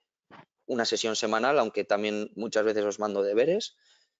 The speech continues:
¿vale? Os mandamos deberes, pues, para algún trabajo en casa, para algún otro día si podéis trabajar, ¿vale?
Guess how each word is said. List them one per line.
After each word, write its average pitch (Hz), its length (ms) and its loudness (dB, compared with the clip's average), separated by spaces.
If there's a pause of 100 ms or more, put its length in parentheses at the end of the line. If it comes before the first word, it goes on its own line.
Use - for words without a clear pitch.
(100)
¿vale? 120 280 6
Os 110 120 4
mandamos 101 380 -2
deberes, 107 420 4
pues, - 180 -4
para 98 560 2
algún 98 260 0
trabajo 123 760 4
en 113 80 -4
casa, 147 720 4 (300)
para 101 460 4
algún 107 300 2
otro 104 240 4
día 104 400 4 (180)
si - 160 -8
podéis 95 320 2
trabajar, 101 480 0
¿vale? 143 320 2